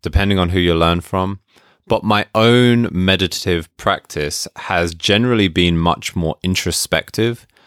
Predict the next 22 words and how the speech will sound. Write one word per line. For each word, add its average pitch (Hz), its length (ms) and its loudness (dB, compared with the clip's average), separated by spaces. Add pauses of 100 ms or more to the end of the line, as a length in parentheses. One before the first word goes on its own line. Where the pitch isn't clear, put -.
(440)
I 131 140 2
believe 82 600 2
that 85 220 0
empathy 113 480 0
and 92 120 0
compassion 78 800 -6 (120)
is 87 140 -2
a 85 60 0
natural 92 760 0 (100)
byproduct 76 880 -2
of 78 180 -4
living 82 380 0
an 73 80 -4
awakened 76 460 -6
life. - 420 -10 (460)
To 95 120 -4
be 110 360 2
more 107 200 4
conscious 82 680 -4
of - 120 -14
both 82 240 -2
yourself 82 720 -2